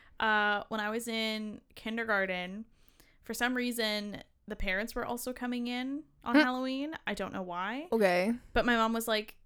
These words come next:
Speaker 1: "'Kay, like, if I'm coming in, I'm dressing up also." And I was like, "Okay." So we had, like, this cute, like, mother-daughter thing.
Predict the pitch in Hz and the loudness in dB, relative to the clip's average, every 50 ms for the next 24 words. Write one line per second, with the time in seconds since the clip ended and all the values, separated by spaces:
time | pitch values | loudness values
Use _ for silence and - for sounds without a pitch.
0 | - _ _ _ - - - - - 220 202 185 185 180 185 185 196 202 208 208 | -20 _ _ _ -18 -16 -12 -2 2 4 6 6 6 4 2 0 -2 -4 -4 -6
1 | - - 226 208 196 196 190 185 175 170 190 196 190 185 185 - 185 185 180 175 | -6 -4 -4 -4 -2 -2 -4 -4 -4 -4 -2 -2 -2 -2 -2 -2 -4 -4 -2 -4
2 | 170 - - _ - 156 175 185 - - - - - - - - - _ _ _ | -4 -6 -8 _ -6 -4 -4 -4 -4 -4 -6 -6 -6 -8 -12 -16 -18 _ _ _
3 | _ _ _ _ _ - 214 214 202 196 208 202 - 202 196 190 - 214 226 226 | _ _ _ _ _ 0 2 4 4 2 2 0 0 0 0 0 0 0 0 0
4 | 220 - 104 95 - - - - - _ _ - - - 247 247 254 254 262 240 | 0 -2 -2 -2 -4 -6 -10 -18 -20 _ _ -4 2 4 4 4 4 2 0 2
5 | - 262 262 294 285 349 330 277 254 233 - - - - - - 247 240 - - | 2 2 2 2 2 0 -2 0 -2 -2 -4 -6 -10 -12 -6 -4 -4 -2 -2 -2
6 | 220 220 220 220 220 214 208 202 196 185 202 214 214 208 202 - 185 - 170 165 | -2 -2 -2 -2 0 0 -2 0 0 0 0 0 0 -2 -2 -4 -6 -6 -6 -8
7 | 170 - 196 | -8 -10 -12